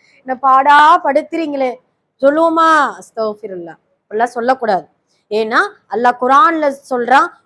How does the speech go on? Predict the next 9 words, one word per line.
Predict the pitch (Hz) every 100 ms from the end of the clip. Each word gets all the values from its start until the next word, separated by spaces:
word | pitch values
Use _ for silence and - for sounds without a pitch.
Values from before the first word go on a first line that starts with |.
| _
உஃப் | 311 370 -
என்கின்ற | 381 370 330 311 320 285 277
சீ, | - 403 392 269 -
அந்த | 233 226
சின்ன | 349 381 440
வார்த்தை, | 311 262 262 208 160 _ - _
அரபு, | 247 320 349 320 294 247
அரபு | 240 277 320
வந்து | 302 285 320 277